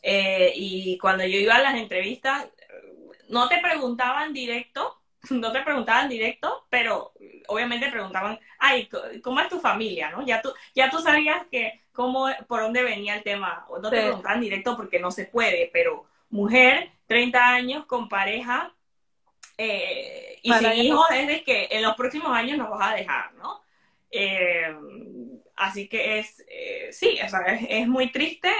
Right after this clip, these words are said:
Speaker 1: es muy triste y por eso, y por eso uso la palabra exclusivamente privilegio, y no privilegio como un placer, o sea, de verdad
Speaker 2: Ujú.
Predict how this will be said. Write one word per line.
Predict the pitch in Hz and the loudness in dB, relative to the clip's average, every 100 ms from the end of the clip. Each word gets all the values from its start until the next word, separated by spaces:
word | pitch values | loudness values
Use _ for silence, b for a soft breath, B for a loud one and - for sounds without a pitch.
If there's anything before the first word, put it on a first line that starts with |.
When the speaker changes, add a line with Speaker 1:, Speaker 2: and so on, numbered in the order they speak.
| - | -2
Speaker 1:
es | 240 | -2
muy | 247 254 | 0 -2
triste | 254 277 - | -2 -4 -2
y | 277 | -4
por | 214 | -2
eso, | 214 240 233 | -4 -6 -10
y | - 208 | -12 -6
por | 202 | 0
eso | 208 208 247 - | 2 2 -2 -4
uso | - 320 339 330 | 0 2 4 2
la | 330 302 | 2 2
palabra | 220 208 320 - - - | 2 2 2 0 -8 -10
exclusivamente | 233 - 202 226 240 254 | -10 -8 -8 -4 -2 -2
privilegio, | 254 185 190 240 247 B B | -2 -2 0 0 -4 B B
y | - | 2
no | 254 | 4
privilegio | 320 294 214 226 285 | 6 4 4 2 0
como | 277 233 | 0 -2
un | 208 | -2
placer, | 226 226 240 190 | -2 0 0 -2
o | |
sea, | 190 | -2
de | 175 180 | -2 -2
verdad | 175 180 185 240 - _ - | -2 0 2 0 -4 _ -12
Speaker 2:
Ujú. | 233 220 220 262 | -8 -6 -6 -10